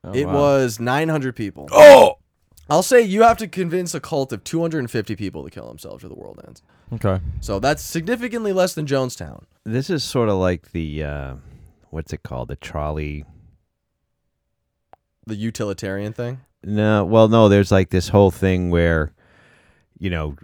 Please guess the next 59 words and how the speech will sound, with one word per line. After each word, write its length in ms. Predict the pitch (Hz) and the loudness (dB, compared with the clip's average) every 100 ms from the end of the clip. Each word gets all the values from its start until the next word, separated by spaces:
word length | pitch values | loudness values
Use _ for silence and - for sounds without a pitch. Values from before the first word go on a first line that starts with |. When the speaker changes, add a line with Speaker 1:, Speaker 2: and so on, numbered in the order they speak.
| - | -12
Speaker 3:
if 340 | 101 - - | -10 -10 -8
you 220 | 92 87 | -4 -4
saw 440 | 82 - 104 104 98 | -2 2 4 6 4
a 340 | 90 82 76 - _ _ _ - | 2 0 -2 -8 _ _ _ -6
train 380 | - 107 104 | -2 0 0
or 60 | 101 | -2
something 400 | - 101 101 92 | 0 -2 -2 -2
going 300 | 95 98 98 | 0 0 0
at 200 | 87 - | -4 -6
people, 540 | - 98 - 98 95 90 | -4 -4 0 2 2 2
like, 240 | 85 82 | -2 -4
would 160 | 90 76 | -6 -6
you 200 | 82 73 _ | -10 -10 _
make 320 | 92 92 87 | -10 -8 -8
it 120 | 87 - | -10 -8
go, 260 | 87 82 | -6 -4
you 120 | 82 | -6
know, 200 | 76 76 76 | -10 -12 -6
kill 180 | - 85 | -4 -2
two 200 | - 101 | 0 0
people 320 | 98 90 92 | 0 -2 -4
or 240 | 87 78 | -4 -6
what? 200 | 76 95 | -10 -10
Speaker 2:
Yeah, 240 | 190 208 90 | -6 -4 -4
Speaker 3:
you 20 | |
know, 60 | 131 | -4
Speaker 2:
yeah, 60 | |
Speaker 3:
you 120 | - | -4
Speaker 2:
yeah, 40 | - | -2
Speaker 3:
do 40 | 95 | -2
Speaker 2:
yeah. 240 | 57 120 117 | -2 -6 -8
Speaker 1:
Yeah. 60 | |
Speaker 2:
I 40 | 110 | -12
think 160 | 139 | -12
that's 180 | 120 - | -14 -14
what 100 | 87 | -16
it 60 | 82 | -16
was. 320 | 92 - _ | -16 -18 _
Speaker 3:
Yeah. 240 | - 71 69 - - - - - - - - | -16 -14 -14 -20 -20 -20 -18 -16 -14 -8 4
Speaker 1:
<laughs> 160 | - | 6
I 200 | 190 147 143 | 8 6 4
s-, 140 | - - - | 0 -10 -4
that 100 | 131 | 0
reminds 380 | 135 123 120 117 | 2 2 2 0
me 60 | |
of, 80 | 113 - | -4 -4
I 40 | |
don't 80 | 165 | 0
know 80 | 185 | 2
where 140 | 135 | 4
I 80 | 120 | 4
saw 260 | - 120 117 | 4 0 -2
this. 100 | 120 | -2
It 60 | |
might 60 | 131 | -2
have 80 | 127 | 2
been 80 | |
a 40 | 104 | 6
podcast. 800 | - 107 110 - 110 113 - | 6 6 2 0 0 0 -4